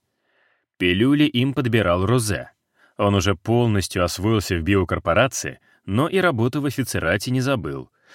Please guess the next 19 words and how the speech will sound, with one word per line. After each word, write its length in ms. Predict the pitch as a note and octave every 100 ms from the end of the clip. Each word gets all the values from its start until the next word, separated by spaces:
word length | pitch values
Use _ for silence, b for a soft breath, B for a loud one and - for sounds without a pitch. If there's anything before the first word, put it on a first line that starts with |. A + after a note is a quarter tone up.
| B
так 220 | - G#2 -
что 160 | A2+
теперь 440 | - G#2 C#3 D#3 D3
являлся 540 | G#2 G#2 A#2 D3+ D3+ C#3+
связующим 640 | - G#2 G2+ C#3+ - B2
звеном — 500 | G2 G#2+ D3+ F#2 B1+ b b b
в 120 | - -
то 180 | A2+
время 460 | E2+ F#2 D3+ A#2+ E2
как 240 | F#2+ F2+
у 60 | F2+
Себа 480 | - D3 D3+ C3+ A#2+ b -
имелось 500 | F#2 A#2+ E3+ E3 A2
еще 300 | G#2+ - B2+
тысяча 420 | - F#3+ D#3+ D3
поводов 580 | - D3 C#3+ B2 B2 -
для 220 | G#2 G#2
головной 420 | G2 G2 F2 G2
боли, 440 | E2 E2+ C#3+ D3